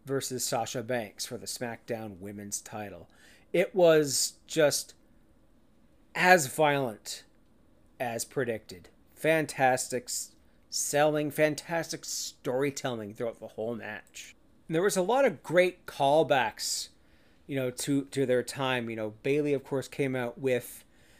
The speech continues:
that chair, that chair that she used s-, to stab Sasha Banks in the back after losing the women's tag titles to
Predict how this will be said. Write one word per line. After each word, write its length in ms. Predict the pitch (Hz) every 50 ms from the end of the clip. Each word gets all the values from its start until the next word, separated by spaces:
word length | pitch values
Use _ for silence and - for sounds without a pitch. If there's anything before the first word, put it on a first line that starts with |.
| _ _ _ _
that 300 | - 143 127 123 - _
chair, 640 | - - - - 151 151 151 143 127 113 95 - - _ _ _ -
that 220 | 131 139 - -
chair 260 | - - 165 165 170
that 200 | 147 156 160 165
she 140 | - - 151
used 720 | 143 135 123 120 151 160 165 151 139 123 120 107 - - - _ _ _ _ _
s-, 260 | - - - - - _ -
to 240 | - - 139 117 110
stab 640 | - - - - - - 147 135 139 143 135 131
Sasha 440 | - - 147 123 127 - - 139 120
Banks 720 | 110 127 131 131 123 117 104 - - - - - - - - - - _ - - - - - - - - - - -
in 200 | 151 143 139 135
the 100 | 127 110
back 460 | 117 - 151 156 147 127 123 - 143
after 280 | 127 117 - - 135
losing 500 | 127 127 135 135 123 127 131 123 120 117
the 300 | 110 120 113 113 110 113 107 120
women's 400 | 131 139 135 131 120 117 - -
tag 340 | - 143 135 139 139 127 -
titles 500 | - 131 120 113 113 104 101 107 - -
to 440 | - - 131 120 110 104 104 104